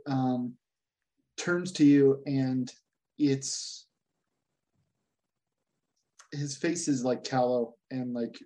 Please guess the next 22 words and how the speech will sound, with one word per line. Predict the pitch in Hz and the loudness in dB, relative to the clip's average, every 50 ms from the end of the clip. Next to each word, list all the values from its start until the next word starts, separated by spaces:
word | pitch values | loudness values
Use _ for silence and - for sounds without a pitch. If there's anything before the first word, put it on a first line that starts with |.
| _ - | _ -2
it | 143 139 139 160 | -2 -2 -2 0
looks | 160 160 156 - - | 0 2 2 2 2
like | 156 139 | 0 2
his, | 135 139 131 113 - - - - | 2 2 2 0 0 -6 -8 -6
his | 139 131 127 117 - - | -2 -2 -2 -4 -4 -2
face | - 135 131 131 - | 0 0 0 0 -2
in | 131 117 | -4 -4
real | 120 123 123 120 113 | -4 -4 -4 -4 -4
life, | 117 117 117 117 - - _ _ _ _ _ _ _ _ - | -4 -4 -4 -6 -8 -14 _ _ _ _ _ _ _ _ -6
um, | 123 120 117 117 110 117 - - _ _ - | -4 -4 -4 -4 -6 -8 -12 -14 _ _ -6
in | 139 131 127 120 117 113 107 - | -4 -4 -2 -4 -6 -8 -8 -10
terms | - 131 123 117 117 | -8 -8 -8 -6 -8
of, | 113 107 | -8 -6
like, | 117 113 107 - - - - - | -4 -4 -4 -6 -10 -16 -14 -10
it's | - 127 - | -10 -8 -6
got, | - 120 113 110 - | -4 -4 -4 -4 -6
like, | - 117 104 98 - _ _ _ _ _ _ _ _ _ _ _ - | -8 -8 -8 -10 -14 _ _ _ _ _ _ _ _ _ _ _ -2
burns | 131 120 120 120 117 110 117 | 0 0 0 0 -2 -2 -4
and | 113 113 110 110 110 - _ _ _ _ _ _ _ _ _ - | -4 -4 -4 -6 -8 -10 _ _ _ _ _ _ _ _ _ -2
doesn't | - 139 127 131 123 123 | 0 0 0 0 0 -4
look | 120 117 117 | -4 -4 -4
good. | - 127 120 113 101 | -4 -4 -2 -4 -4